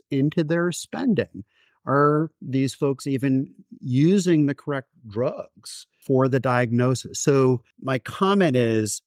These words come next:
having a really great data and analytics partner gives direction to the employer, particularly the fiduciary, about the things they need to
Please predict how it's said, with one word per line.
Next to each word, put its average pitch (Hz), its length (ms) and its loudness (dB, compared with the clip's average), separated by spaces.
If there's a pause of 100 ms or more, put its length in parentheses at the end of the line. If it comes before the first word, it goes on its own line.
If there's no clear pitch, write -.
having 131 880 -2
a 110 120 -6
really 143 460 2
great 123 560 -2
data 107 300 -4
and 113 160 0
analytics 107 720 -6 (180)
partner 107 720 -2 (380)
gives 160 580 0
direction 117 1080 -4 (140)
to 127 400 2
the 147 100 0
employer, 107 340 0
particularly 143 380 0
the 113 100 0
fiduciary, 117 840 0 (320)
about 123 480 0
the 117 120 -4
things 143 580 0
they 170 160 0
need 127 340 0
to 156 80 -6